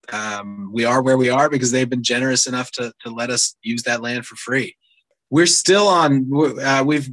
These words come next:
we've expanded down the field a little bit, but it's still less than two acres. Dusty grows in, in, uh, Minnesota as well. They're, they're only growing seed on, on an acre or so, um, maybe a bit more.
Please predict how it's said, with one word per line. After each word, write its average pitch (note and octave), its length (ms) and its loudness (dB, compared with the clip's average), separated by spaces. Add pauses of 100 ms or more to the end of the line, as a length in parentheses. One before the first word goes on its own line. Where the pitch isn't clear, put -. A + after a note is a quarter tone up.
we've D3 340 2
expanded E3 600 -2
down D#3 260 0
the C#3+ 60 -4
field D3 340 -2
a C3+ 40 -2
little C#3+ 360 -4
bit, E3 280 -2
but B2+ 140 -6
it's - 220 -6
still D#3+ 340 -4
less C3 260 -6
than C3+ 140 -10
two B2+ 220 -8
acres. G#2+ 480 -10 (220)
Dusty C#3+ 340 -4
grows C#3 380 -2
in, C3 260 -4
in, A#2+ 260 -8
uh, A2+ 240 -8
Minnesota A#2+ 560 -6
as A#2 180 -8
well. A#2 340 -8
They're, B2 260 -8 (240)
they're D#3 380 -6
only D#3+ 160 -6
growing B2+ 260 -8
seed A#2+ 300 -6
on, A2 280 -10
on A2+ 140 -10
an G#2+ 100 -8
acre G#2 320 -6
or G2+ 40 -6
so, A2 380 -4 (440)
um, A2 480 -6
maybe A2+ 300 -8
a G2+ 40 -8
bit A2 200 -8
more. G#2+ 340 -14